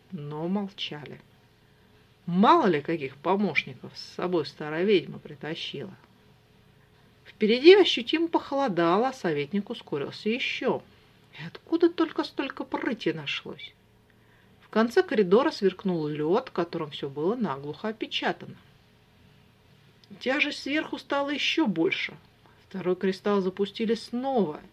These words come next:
и, прошептав под нос «Простите, мальчики», я шустро вырубила и своих помощников, и бородатых братьев.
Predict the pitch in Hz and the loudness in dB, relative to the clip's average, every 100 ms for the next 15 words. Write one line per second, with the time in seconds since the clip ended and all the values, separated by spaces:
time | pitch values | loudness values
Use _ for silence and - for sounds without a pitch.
0 | - - 196 - 220 339 330 - 208 196 | -20 -10 0 0 2 0 -2 0 -4 -2
1 | 240 277 208 190 - 233 208 175 185 180 | -2 -4 -8 -8 -10 -6 -2 0 0 0
2 | - 220 220 185 190 - 226 - 175 170 | -2 -6 -4 -2 -2 -2 -8 -2 -2 2
3 | 208 175 160 165 - 175 175 196 190 - | 4 4 2 -2 -2 -6 -2 -2 -2 -2
4 | 180 196 180 - - 240 - 175 151 143 | 0 0 0 -4 -12 -16 -14 -10 -8 -6
5 | 160 190 208 190 147 147 147 147 - | -6 -4 -6 -6 -10 -10 -10 -12 -16